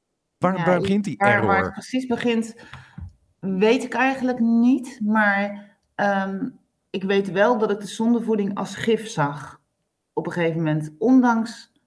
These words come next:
Speaker 2: dat je feitelijk gezien weet dat het je in leven houdt en dat het, dat het eigenlijk heel kostbaar is. Zo keek ik niet, zo keek ik niet naar die zondevoeding. In mijn ogen was het gif, want op het moment dat het n-,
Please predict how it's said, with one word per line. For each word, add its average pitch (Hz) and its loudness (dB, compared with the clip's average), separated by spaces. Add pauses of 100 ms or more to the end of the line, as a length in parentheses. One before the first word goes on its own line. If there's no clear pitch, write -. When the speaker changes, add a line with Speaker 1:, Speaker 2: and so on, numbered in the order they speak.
(180)
Speaker 2:
dat 202 -4
je 185 -10
feitelijk 247 0
gezien 196 -2
weet 226 0
dat 190 -2
het 180 -12
je 190 -4
in 175 -2
leven 214 0
houdt 262 0
en 190 -6
dat 185 -6
het, 185 -12 (480)
dat 196 -4
het 196 -6
eigenlijk 202 2
heel 190 0
kostbaar 233 -2
is. - -6 (500)
Zo 226 0
keek 254 2
ik 254 -4
niet, 214 0
zo 226 0
keek 240 2
ik - -6
niet 220 4
naar 202 4
die 202 -4
zondevoeding. 180 -2
In 208 2
mijn 240 2
ogen 233 2
was 208 -2
het 196 -6
gif, 254 -6
want 208 -2
op 214 -2
het 214 -2
moment 226 0
dat 214 -2
het 208 -4
n-, 196 -4